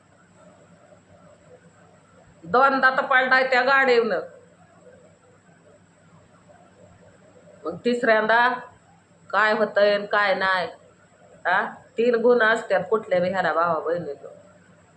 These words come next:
तर आपण जीव तोडून लाख सांगतोय, लाख, की "अरे तू सुधरून राहा." अरे ही ओरिजिनल हात पाय असल्याच्या नंतर त्या हातापायाला काय जर धोकाही झाला, तर भावा बहिणींनो,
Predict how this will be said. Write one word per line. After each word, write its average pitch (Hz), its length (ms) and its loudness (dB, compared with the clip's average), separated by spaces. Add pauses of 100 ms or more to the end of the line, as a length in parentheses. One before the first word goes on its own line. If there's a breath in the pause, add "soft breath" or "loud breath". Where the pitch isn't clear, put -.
(140)
तर 185 80 0
आपण 240 360 2
जीव 277 220 4
तोडून 277 380 4
लाख 285 380 4
सांगतोय, 269 520 2
लाख, 254 320 2 (1160)
की 175 60 0
"अरे 226 420 4
तू 240 100 2
सुधरून 240 500 2
राहा." 220 300 2 (1080 loud breath)
अरे 254 340 4
ही 269 100 4
ओरिजिनल 302 720 4
हात 262 420 2
पाय 262 520 2
असल्याच्या 254 500 0
नंतर 240 520 2 (720)
त्या 214 100 2
हातापायाला 254 720 2
काय 262 280 2
जर 254 160 2
धोकाही 247 600 2
झाला, 214 420 2 (720)
तर 208 100 4
भावा 220 300 2
बहिणींनो, 220 600 2